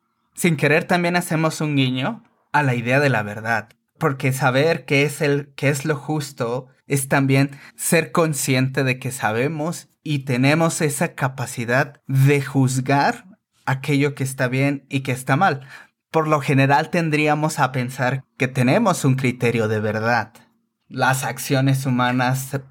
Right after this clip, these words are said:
pueden ser consideradas buenas y malas. En, entre tanto, nosotros tenemos un catálogo de puntos que nos dicen esto es lo correcto, esto es lo incorrecto. Así pasa con la ley, ¿no?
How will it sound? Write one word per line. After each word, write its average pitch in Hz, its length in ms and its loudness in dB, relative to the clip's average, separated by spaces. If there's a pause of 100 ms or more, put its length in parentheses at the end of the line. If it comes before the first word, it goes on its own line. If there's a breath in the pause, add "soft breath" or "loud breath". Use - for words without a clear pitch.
(120)
pueden 131 260 4
ser 131 240 -2
consideradas 127 960 2
buenas 131 380 -2
y - 20 -6
malas. 131 400 0
En, 123 380 -6
entre 143 560 0
tanto, 139 680 -2
nosotros 127 640 -6
tenemos 123 680 -6
un 151 560 2
catálogo 151 1080 2
de 135 100 2
puntos 151 580 -2
que 135 160 0
nos 123 140 0
dicen 135 340 0
esto 208 400 -2
es 190 180 -8
lo 147 120 -2
correcto, 143 500 -6
esto 131 260 -6
es 127 140 -6
lo 120 140 -8
incorrecto. 113 640 -8 (380)
Así 143 280 0
pasa 170 400 -2
con 127 140 -2
la 123 80 0
ley, 151 260 0
¿no? 147 460 -6